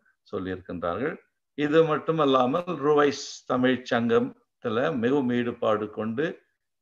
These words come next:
இருக்கிறார்கள், பட்டிமன்றங்கள் நடத்தி கொடுக்கிறார்கள். இப்படி, ஆ, முகநூலிலே எங்கு பார்த்தாலும், ஆ, அவ-, அவர்கள் இல்லாமல், அவர்கள் இல்லாமல் ஒரு பக்கத்தை கடந்து, கடந்து போக முடியாது. அப்படியாக மிகவும் ஆர்வமாக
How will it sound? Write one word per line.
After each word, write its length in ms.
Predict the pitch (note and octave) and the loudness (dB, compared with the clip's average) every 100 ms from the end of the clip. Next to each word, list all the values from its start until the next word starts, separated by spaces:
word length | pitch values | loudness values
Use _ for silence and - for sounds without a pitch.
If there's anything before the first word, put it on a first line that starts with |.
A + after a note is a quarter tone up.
| - | -10
இருக்கிறார்கள், 840 | A2 G#2 - G2+ G2 G#2 D#3+ - | -6 -6 -4 0 2 2 -2 0
பட்டிமன்றங்கள் 680 | B2 A2+ B2 A2+ G2 G2+ G2+ | -2 0 -2 -4 -4 -4 -4
நடத்தி 360 | G2 G2 F#2 G#2 | -4 -6 -8 -8
கொடுக்கிறார்கள். 680 | G#2 F2+ G2 F#2+ G#2 C#3+ | -8 -6 -2 -2 -2 -4
இப்படி, 420 | A#2 A#2+ G2+ G#2 G#2 _ _ _ - | -6 -8 -6 -6 -8 _ _ _ -8
ஆ, 220 | G2+ F#2+ | -2 -2
முகநூலிலே 840 | G2 C3+ D#3+ E3 D3+ C#3+ D3 E3+ | 0 4 4 4 2 2 4 4
எங்கு 260 | C3+ C#3+ D#3 | 4 2 0
பார்த்தாலும், 600 | D3+ C#3+ C#3+ D3 D#3+ G3 - _ _ _ - | 2 2 2 2 2 0 -6 _ _ _ -2
ஆ, 360 | A#2 A2 A#2 | 2 2 4
அவ-, 160 | B2 B2 | 4 6
அவர்கள் 500 | B2+ C3 C3+ C#3 C3+ | 6 8 6 4 4
இல்லாமல், 560 | C#3+ D3+ E3+ F3 F#3+ F3 D#3 C3+ B2+ B2 - _ - _ C3 | 2 6 6 6 2 2 2 2 0 -4 -8 _ -20 _ -4
அவர்கள் 420 | C3+ B2+ C3+ C3 | 0 2 4 4
இல்லாமல் 380 | C#3 D#3+ E3+ E3 | 4 2 4 4
ஒரு 180 | D3+ | 4
பக்கத்தை 760 | A#2 C#3 D3+ - C#3+ C3 A#2 A2 - | 4 0 0 2 4 4 2 -2 -6
கடந்து, 380 | - B2 C#3 C3 | -4 0 0 -2
கடந்து 340 | C3+ B2+ C3+ | -2 -4 -4
போக 240 | A#2+ B2 A2+ | -2 -2 -2
முடியாது. 580 | A2 G#2+ G#2 F#2 E2 - _ _ _ _ G2+ | -4 -4 -4 -4 -8 -20 _ _ _ _ -10
அப்படியாக 520 | - A2+ A2+ B2 C3 | -6 0 2 4 2
மிகவும் 460 | A2+ A#2+ B2 G#2+ F2+ | 0 0 0 -2 -2
ஆர்வமாக 840 | G#2+ A2+ A2 G#2+ A#2 A#2+ G#2 E2 | 2 2 0 -2 0 0 -2 -6